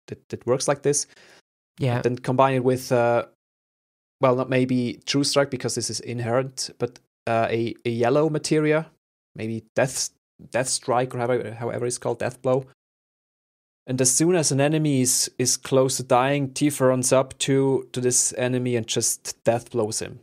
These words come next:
Speaker 1: until it's, it's done. When there's A T B, of course. That's what I could see, because that, this works with the existing system. Of course,
Speaker 2: Yeah.
Speaker 1: you,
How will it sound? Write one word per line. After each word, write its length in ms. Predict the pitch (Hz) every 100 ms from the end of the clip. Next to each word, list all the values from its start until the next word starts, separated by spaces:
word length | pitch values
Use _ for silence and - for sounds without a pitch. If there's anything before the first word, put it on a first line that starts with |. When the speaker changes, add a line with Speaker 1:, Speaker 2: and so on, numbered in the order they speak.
| -
Speaker 1:
until 400 | 113 127 113 110
it's, 340 | - - -
it's 160 | 107 -
done. 340 | 107 107 104
When 220 | 127 135
there's 240 | 127 123 -
A 120 | 113
T 120 | 113
B, 140 | 92 90
of 140 | -
course. 380 | - - - - _ _ _ _ _ _ _ _ _ _ _
That's 200 | - 170 190
what 80 |
I 80 | 160
could 260 | 143 - 139
see, 200 | - 117
because 300 | 127 131 131
that, 240 | 139 131 _ _
this 240 | 143 -
works 420 | 98 127 135 - 123
with 300 | 127 123 -
the 120 | 113
existing 400 | - 135 131 123
system. 460 | 147 170 - 185 - _ _ _ _ _ _ -
Of 140 | 131
course, 280 | 127 120 117
Speaker 2:
Yeah. 100 | 147
Speaker 1:
you, 120 | 127